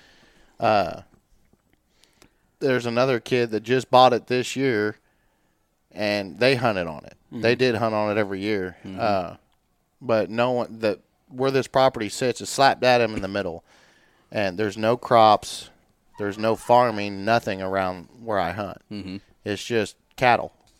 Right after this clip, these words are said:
Speaker 3: Open, you know.
Speaker 1: Open fields and
Speaker 3: Yeah.
Speaker 1: cattle, and
Speaker 3: Yep.
Speaker 1: a little bit of timber. Uh, there's a lot of acorn trees, uh, and through the past years, he did. He used to go through there and he would plant clover through
Speaker 3: Mm-hmm.
Speaker 1: the fields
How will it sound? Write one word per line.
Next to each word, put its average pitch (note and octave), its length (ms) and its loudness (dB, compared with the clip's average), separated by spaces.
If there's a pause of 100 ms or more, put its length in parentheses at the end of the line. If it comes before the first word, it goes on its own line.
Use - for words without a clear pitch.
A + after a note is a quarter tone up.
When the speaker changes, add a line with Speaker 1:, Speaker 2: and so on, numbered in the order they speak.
(240)
Speaker 3:
Open, F#2 420 -8
you F#2+ 100 -10
know. F2 80 -6
Speaker 1:
Open B2 260 -2
fields C3 320 -2
and F#2 80 0
Speaker 3:
Yeah. F2 60 0
Speaker 1:
cattle, F2+ 440 2
and G#2+ 140 -6
Speaker 3:
Yep. G2 100 -2
Speaker 1:
a - 20 -4
little B2+ 300 0
bit B2+ 180 0
of A#2+ 120 -2
timber. B2+ 440 -4 (460)
Uh, A2 200 2
there's G#2+ 200 -2
a G2+ 40 -2
lot G#2+ 280 4
of A#2+ 80 2
acorn B2 480 -4
trees, A#2 500 -6 (720)
uh, F2+ 320 -6 (720)
and A#2 200 -6
through B2 400 -4 (280)
the A2+ 140 -2
past A#2+ 400 2
years, B2+ 500 -2 (320)
he A2 180 -4
did. B2 320 -2
He A2+ 140 -8
used C3 260 -6
to A#2+ 80 -8
go A#2 160 -2
through A#2 220 -10
there A2+ 240 0
and G#2 200 -4
he G#2+ 100 -8
would G#2 180 -8
plant - 300 -8
clover G2+ 480 -4 (100)
through G#2 140 -12
Speaker 3:
Mm-hmm. F#2+ 60 -8
Speaker 1:
the E2+ 60 -12
fields G2 440 -10